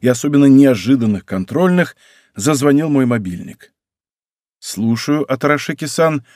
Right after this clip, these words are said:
произнес я, поднеся трубку к уху. «На Казуки напали», — сходу вывалила она.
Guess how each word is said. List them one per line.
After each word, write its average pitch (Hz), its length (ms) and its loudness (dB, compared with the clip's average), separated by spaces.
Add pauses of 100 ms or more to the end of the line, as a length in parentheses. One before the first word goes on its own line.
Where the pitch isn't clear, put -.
(120)
произнес 104 460 -2
я, 151 160 0
поднеся 113 460 -4
трубку 110 340 -8
к - 100 -20
уху. - 340 -12 (760)
«На - 240 -2
Казуки 175 560 -2
напали», — 151 640 0 (240)
сходу 139 400 0
вывалила 113 480 0
она. 98 320 -6